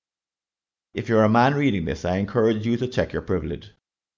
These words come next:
That safe cushion is probably being steadily deflated, and when it finally goes away, you may be in trouble.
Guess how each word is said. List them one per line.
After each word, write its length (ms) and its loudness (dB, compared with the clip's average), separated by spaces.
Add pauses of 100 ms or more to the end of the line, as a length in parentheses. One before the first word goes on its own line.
(580)
That 220 2
safe 320 -2
cushion 440 -2 (200)
is 180 -6
probably 640 0
being 260 0
steadily 520 -2
deflated, 580 -6 (640)
and 100 -2
when 80 0
it 140 -10
finally 320 4
goes 200 2
away, 540 0
you 160 -4
may 140 0
be 120 -6
in 80 -4
trouble. 400 -10